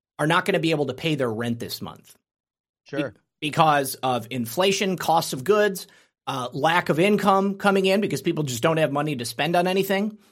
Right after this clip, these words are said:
Speaker 1: All right. That's going to cause mass chaos all over America. Nearly half of the small business owners, okay, nearly half of the, em-, the small business employers are no longer going to be there.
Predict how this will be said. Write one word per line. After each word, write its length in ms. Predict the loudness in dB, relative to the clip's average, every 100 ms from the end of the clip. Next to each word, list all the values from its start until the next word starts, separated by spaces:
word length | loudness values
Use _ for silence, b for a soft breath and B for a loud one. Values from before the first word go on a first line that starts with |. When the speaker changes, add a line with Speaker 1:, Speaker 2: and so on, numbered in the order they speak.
| b _ _ -4
Speaker 1:
All 60 | 0
right. 180 | 0 0
That's 300 | 0 0 -2
going 300 | -2 0 0
to 140 | -2
cause 520 | -6 0 2 2 0 -6 -16 -8
mass 640 | -4 -2 -2 -2 -4 -8 -8
chaos 580 | -4 -2 -2 -6 -12 -8
all 200 | -2 2
over 220 | 2 2 0
America. 480 | 0 -2 -4 -8 b b b _
Nearly 340 | -2 0 0 -4
half 440 | -4 -2 0 0
of 100 | -4
the 80 | -6
small 340 | -4 0 0
business 480 | 0 -2 -2 -4 -4
owners, 420 | -6 -6 -10 -18 -20 _ _ -4
okay, 140 | -2
nearly 380 | 2 2 2 2
half 360 | 2 0 0 -2
of 160 | -8 -6
the, 300 | -2 0 0
em-, 200 | -2 -4 -2
the 180 | -2
small 280 | -2 2 2
business 480 | 4 2 0 -2 -4
employers 960 | -4 -6 -4 0 4 4 2 -4 -12 -14 b b b
are 100 | 0
no 140 | 4 6
longer 360 | 6 4 2
going 280 | 2 2 2
to 80 | 0
be 160 | 0 0
there. 160 | -2